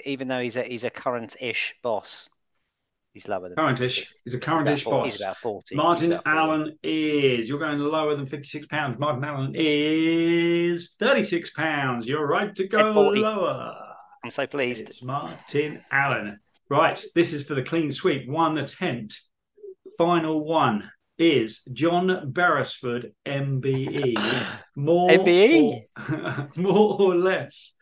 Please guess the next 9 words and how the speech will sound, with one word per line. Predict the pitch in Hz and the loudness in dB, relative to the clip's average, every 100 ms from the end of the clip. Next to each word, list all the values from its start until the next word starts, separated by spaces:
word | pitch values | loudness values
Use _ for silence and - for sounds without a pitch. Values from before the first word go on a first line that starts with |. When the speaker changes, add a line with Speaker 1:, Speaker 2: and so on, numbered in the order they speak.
| _ _ _ - | _ _ _ -4
Speaker 2:
higher | 175 196 190 | -2 0 2
or | 170 | 2
lower, | 175 156 127 | 2 0 -2
sorry, | - 123 120 120 | -6 -6 -6 -6
than | 123 120 117 | -4 -4 -4
Martin | 143 160 143 156 151 131 | -4 -4 -4 -6 -6 -4
Mad | 131 135 131 - - | -2 0 -2 -6 -6
Dog | 135 131 127 _ _ | -2 -2 -4 _ _
Allen. | 120 120 107 104 | -2 0 0 -2